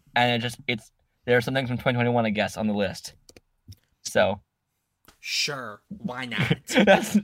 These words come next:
Speaker 1: that's nonsense, right?
Speaker 2: Look, I don't watch the Grammys. I don't know a damn thing about music. Whenever people get mad that someone won,
Speaker 1: Well,
Speaker 2: I'm like, "Cool."
Speaker 1: well, here's something cool about the Grammys.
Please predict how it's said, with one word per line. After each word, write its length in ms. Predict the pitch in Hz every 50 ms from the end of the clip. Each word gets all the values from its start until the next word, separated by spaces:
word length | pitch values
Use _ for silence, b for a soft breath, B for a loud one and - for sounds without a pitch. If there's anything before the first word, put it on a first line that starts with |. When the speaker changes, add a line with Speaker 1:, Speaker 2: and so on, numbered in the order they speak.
| - -
Speaker 1:
that's 240 | - 240 262 254 -
nonsense, 560 | 190 160 147 143 147 127 - 156 156 139 131
right? 300 | 147 151 139 175 190 - - _ _ _ _ -
Speaker 2:
Look, 180 | 135 123 113 -
I 120 | 165 175
don't 160 | 180 175 151
watch 180 | 143 156 156 -
the 60 | -
Grammys. 360 | 143 151 151 151 156 147 - -
I 100 | 180 175
don't 140 | 180 165 156
know 120 | 143 139
a 60 | 127 123
damn 220 | 127 131 139 135
thing 180 | - 151 135 131
about 240 | 127 131 127 131
music. 400 | 127 123 127 127 113 143 135 123 - -
Whenever 260 | 156 156 165 165 151
people 220 | 147 160 151 151
get 160 | 139 139 127
mad 260 | 123 131 131 135 139 131
that 140 | 131 120
someone 260 | - 139 135 135 131 123
won, 160 | 127 127 -
Speaker 1:
Well, 200 | 180 208 202 202
Speaker 2:
I'm 120 | 196 170
like, 100 | 127 b b b b b b -
"Cool." 720 | - - - 208 214 208 196 175 135 117 104 104 131 - - - -
Speaker 1:
well, 160 | - 165 175 170
here's 220 | - 202 247 214
something 140 | 226 180 135
cool 120 | - 139
about 120 | 139 131 113
the 60 | 117
Grammys. 400 | 120 117 117 120 139 156 160